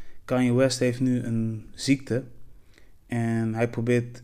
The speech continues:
die ziekte op een of andere manier te overwinnen door juist gewoon dit soort projecten te doen, wat heel erg opvallend is." En de persoon waarmee ik in gesprek zat, en die zei tegen mij, "Ja, weet je het zeker?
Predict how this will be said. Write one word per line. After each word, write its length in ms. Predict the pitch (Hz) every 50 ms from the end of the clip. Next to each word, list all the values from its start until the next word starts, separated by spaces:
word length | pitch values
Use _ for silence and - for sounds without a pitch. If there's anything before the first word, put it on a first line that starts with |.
| -
die 220 | - 120 120 120 113
ziekte 340 | 110 127 135 131 - - 117
op 140 | 117 117 -
een 200 | 120 131 127 123
of 120 | 120 123
andere 180 | 123 123 120 120
manier 240 | 123 120 123 120 120
te 120 | 123 120
overwinnen 680 | - 120 117 - 120 110 127 139 135 120 113 120 131 123
door 400 | - 120 110 120 120 117 117 113 - - -
juist 480 | - 117 117 117 120 117 117 - - -
gewoon 480 | - - 120 113 110 110 113 113 113
dit 200 | 110 123 123 123
soort 180 | - - 117 -
projecten 500 | - 127 117 117 123 120 123 - - -
te 120 | - -
doen, 320 | - 143 143 131 117 - -
wat 220 | - 101 113 113 -
heel 180 | 127 127 120
erg 180 | 110 104 - -
opvallend 540 | - - - - - 147 143 135 117 113 -
is." 320 | 104 101 - - - - - - - - - - - - - - - - - - - - - - - - - -
En 440 | - 123 117 113 113 113 - - - - - - - - - - - _ - -
de 160 | - 135 131 123
persoon 380 | - 131 123 - 151 147 143
waarmee 400 | 131 131 127 123 127 131 127 127
ik 100 | 123 127
in 100 | 127 123
gesprek 420 | 120 - - - - 143 143 139 -
zat, 240 | - 113 110 -
en 260 | - - - - - -
die 60 | 120
zei 160 | 110 123 120
tegen 180 | 120 123 120 120
mij, 100 | 117 110
"Ja, 180 | 107 95 92 107
weet 220 | 131 147 160 -
je 60 | -
het 120 | - - -
zeker? 480 | - 160 170 170 170 - 120 143 160